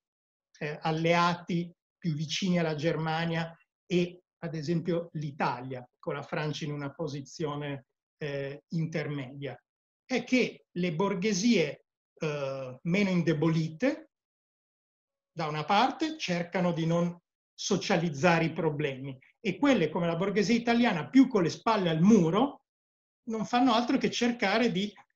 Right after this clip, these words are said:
socializzare la crisi all'insieme dell'Unione Europea. Ma tutti i settori, tutti questi settori sono ugualmente reazionari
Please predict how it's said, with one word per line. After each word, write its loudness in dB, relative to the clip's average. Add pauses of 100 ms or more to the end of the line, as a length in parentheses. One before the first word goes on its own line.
(140)
socializzare 2
la 2
crisi -2
all'insieme 0
dell'Unione -2
Europea. -4 (220)
Ma -6
tutti 0
i 0
settori, 2
tutti -6
questi -4
settori -2
sono 0
ugualmente 2
reazionari -4